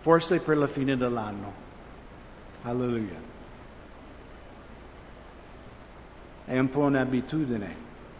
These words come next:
la burocrazia italiana. Io ho fretta, io voglio tutto fatto adesso.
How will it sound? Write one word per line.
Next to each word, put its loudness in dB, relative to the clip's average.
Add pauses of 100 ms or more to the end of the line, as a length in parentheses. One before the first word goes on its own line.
(840)
la -8
burocrazia -2
italiana. -4 (600)
Io 6
ho 6
fretta, 4
io 2
voglio 2
tutto -4
fatto -4
adesso. -6